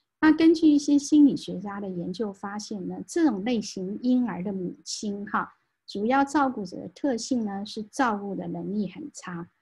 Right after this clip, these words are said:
不懂得如何满足婴儿的需求，然后有比较不一致的行为。那在成人方面呢，我们就看到说哈，这个成人呢，他对爱非常的饥渴，很怕被抛弃，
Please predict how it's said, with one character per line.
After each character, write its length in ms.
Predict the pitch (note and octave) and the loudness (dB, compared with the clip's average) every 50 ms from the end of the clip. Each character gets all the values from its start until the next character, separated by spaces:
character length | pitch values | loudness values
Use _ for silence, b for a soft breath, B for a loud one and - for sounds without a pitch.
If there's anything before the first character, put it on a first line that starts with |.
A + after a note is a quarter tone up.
| _ _ _ _ _ | _ _ _ _ _
不 80 | - D#4 | 0 2
懂 220 | D4 B3 G3 F3+ | 2 2 0 0
得 100 | F#3+ F#3+ | -2 -4
如 160 | G3 G3+ G3 | -4 -4 -6
何 180 | G#3 G#3+ G3 G3 | -6 -6 -6 -6
满 240 | G3 G3 F3+ D#3 D#3 | -6 -6 -6 -8 -8
足 200 | - G3 F#3 F3+ | -8 -8 -8 -6
婴 220 | G3 G3+ G#3 G#3 F#3 | -4 -4 -4 -4 -4
儿 120 | D#3+ D#3+ | -6 -8
的 80 | F3 F3 | -8 -10
需 280 | - - - F#3+ F#3 | -12 -12 -12 -12 -12
求， 360 | F3+ F3+ - F3+ - - F#3 _ _ _ _ _ _ _ _ | -12 -12 -12 -12 -12 -12 -14 _ _ _ _ _ _ _ _
然 120 | - G#3+ | -4 -2
后 60 | A3+ A#3+ | 0 0
有 160 | G3+ F3+ F#3 - _ _ _ _ | 0 -2 -4 -10 _ _ _ _
比 100 | - E3+ | -12 -10
较 160 | D#3+ G3+ G3 G3 | -8 -6 -8 -8
不 180 | - - G#3+ | -6 -4 -2
一 160 | G#3 G#3 G#3+ | -2 0 -2
致 160 | G#3+ G#3 A#3+ G3+ | -2 -4 -4 -4
的 100 | E3+ D#3+ | -4 -6
行 320 | - - - - D#4+ - | -8 -8 -8 -6 -6 -8
为。 180 | - - - - _ _ _ _ _ _ _ - | -8 -10 -14 -16 _ _ _ _ _ _ _ 0
那 120 | F4+ F#4 | 2 2
在 220 | F4+ E4+ F#4+ F4+ D#4+ | 4 4 4 4 2
成 400 | D#4+ - - - A#3+ B3 C4+ D4 | 0 -2 -4 -2 4 6 8 8
人 240 | D#4 A#3 G#3+ A#3 A#3 | 8 6 4 0 -2
方 260 | A#3 A#3+ A3 A3 A3+ | -2 -2 -2 0 0
面 260 | A3+ A#3+ A3 F#3+ F#3 | 0 0 0 -2 -2
呢， 100 | F#3 F#3 | -4 -4
我 60 | F#3 E3+ | -4 -4
们 120 | D#3+ F3+ | -4 -4
就 100 | - - | -4 -6
看 260 | - - C#4+ C4+ B3 | -4 -2 0 0 0
到 160 | A3+ A3 G#3 | 0 -2 -4
说 240 | G3 - G3 F#3+ G3 | -6 -8 -8 -10 -8
哈， 220 | F#3+ G#3 G3 F#3 F3+ | -8 -8 -8 -8 -6
这 120 | F3 - | -2 0
个 100 | D4 C4+ | 0 0
成 320 | - - - - F#3 G3 G#3 | 0 -2 -6 -8 -6 -6 -4
人 200 | G#3 G3+ G3 F#3+ | -4 -4 -4 -4
呢， 140 | G3 G3 G3 b b b b b b _ - | -6 -6 -8 b b b b b b _ -2
他 100 | D#4 E4 | 0 2
对 200 | D#4+ E4+ D#4 D4+ | 4 4 2 2
爱 300 | D#4 - D4+ C#4 A#3 A3 | 2 2 0 0 0 -2
非 200 | A3 - C4+ C4+ | -2 0 0 0
常 180 | A#3+ A#3+ G3+ G3+ | 0 -2 -2 -4
的 80 | G#3 G#3 | -4 -6
饥 300 | G#3 - - A3+ A#3 A3+ | -6 -6 -6 -6 -6 -6
渴， 180 | - - F#3 - - - | -6 -8 -10 -10 -10 -10
很 160 | - G3+ G3 | -10 -10 -10
怕 300 | - - - D#4 C#4+ C4 | -4 0 2 2 2 2
被 180 | B3+ B3 A#3 | 2 0 0
抛 300 | A3 - - G#3+ G#3+ A3 | -2 -4 -4 -4 -4 -4
弃， 360 | G#3+ - - - B3 - - | -4 -6 -6 -4 -6 -6 -8